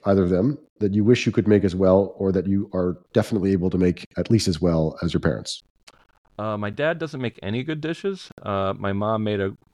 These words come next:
Speaker 2: a really good cheese lasagna, and she makes a great roast with potatoes.
Speaker 1: And do you make them well?
Speaker 2: I am a good cook.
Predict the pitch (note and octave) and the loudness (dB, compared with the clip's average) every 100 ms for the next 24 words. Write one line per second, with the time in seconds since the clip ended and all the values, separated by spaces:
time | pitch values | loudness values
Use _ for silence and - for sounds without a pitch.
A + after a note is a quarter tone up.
0 | - _ _ G2 F#2 F#2+ G2+ G2 G2 - | -20 _ _ -6 -4 -2 -2 -4 -6 -8
1 | - G#2+ F#2+ F#2+ A2+ A#2 B2+ B2 A#2 F#2+ | -8 -8 -6 -8 -2 -2 0 -2 -2 -4
2 | - G2+ - G2+ G2+ F#2+ - G2 F#2 F2+ | -6 -6 -6 -10 -4 -2 -4 -6 -4 -4
3 | - - - F2+ E2+ - - E2 F2 F2 | -8 -18 -10 -8 -8 -10 -12 -10 -10 -14
4 | - _ _ _ _ _ - F#2 F#2 F2+ | -20 _ _ _ _ _ 0 0 2 2
5 | G2+ G2 G2+ G2 G2 G#2+ G#2+ A2 C#3+ - | 2 4 4 4 2 2 4 4 2 -4
6 | _ _ _ - _ _ - C3 F#3+ A3+ | _ _ _ -20 _ _ -10 -6 -6 -8
7 | D3+ B2 G#2+ - - | -8 -8 -10 -14 -20